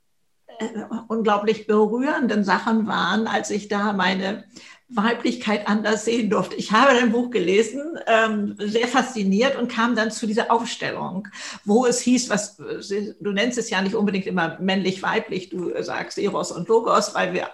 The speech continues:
alles immer in uns haben und, und wir das nicht bitte auf Frau oder Mann verteilen sollten. Also ich las diese Eigenschaften, diese weiblichen Eigenschaften so durch und dachte, ja, ja, die, hm, klar.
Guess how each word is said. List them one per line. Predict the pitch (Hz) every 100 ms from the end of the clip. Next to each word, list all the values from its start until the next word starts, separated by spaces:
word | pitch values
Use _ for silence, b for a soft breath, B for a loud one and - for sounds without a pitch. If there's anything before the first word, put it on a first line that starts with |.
| -
alles | 202 226
immer | 226 190 -
in | 202 214
uns | 247 -
haben | 220 226 247 196
und, | 196 202
und | - 185 214 - 165
wir | 180
das | 170 175
nicht | 180 196 -
bitte | 185 202
auf | 117 - -
Frau | 175 180 190
oder | 170 180
Mann | 175 165 220 247 B B
verteilen | 196 208 220 233
sollten. | 240 247 247 - - B B
Also | 226 233
ich | -
las | 143 214 285 -
diese | 277 262 247 247
Eigenschaften, | 190 220 285 - 262 - - 247
diese | 220 202
weiblichen | 170 - 233 220
Eigenschaften | - 175 226 220 208 208 208
so | 185
durch | 180 185 208
und | 160
dachte, | 165
ja, | 143
ja, | 151 151
die, | 151 170 165 160
hm, | - 165 170 185
klar. | - - 208